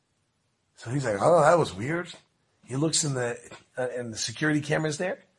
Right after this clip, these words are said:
and he notices that the guy is walking up the steps. He sees tucked away in the back of his, uh, the back of his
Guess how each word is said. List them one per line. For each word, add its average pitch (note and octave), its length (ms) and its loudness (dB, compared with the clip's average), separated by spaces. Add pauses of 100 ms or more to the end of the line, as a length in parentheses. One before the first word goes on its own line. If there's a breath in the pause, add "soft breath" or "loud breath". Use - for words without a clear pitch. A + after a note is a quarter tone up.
(500 soft breath)
and A2+ 120 -12
he B2+ 60 -6
notices D#3+ 540 0
that D#3 120 -8
the D#3+ 100 -6
guy F#3+ 220 6
is C#3+ 200 2
walking D#3 240 0
up D3 80 0
the D#3 100 -6
steps. F3+ 300 -2
He D3 60 -4
sees C#3+ 300 -2
tucked D#3+ 240 2
away D#3+ 240 2
in D3 80 0
the C3+ 80 0
back C#3 300 4
of C3+ 100 -2
his, B2+ 240 -4
uh, B2+ 420 6 (840)
the A2+ 80 -12
back B2+ 300 2
of A#2+ 140 -2
his A#2+ 300 -2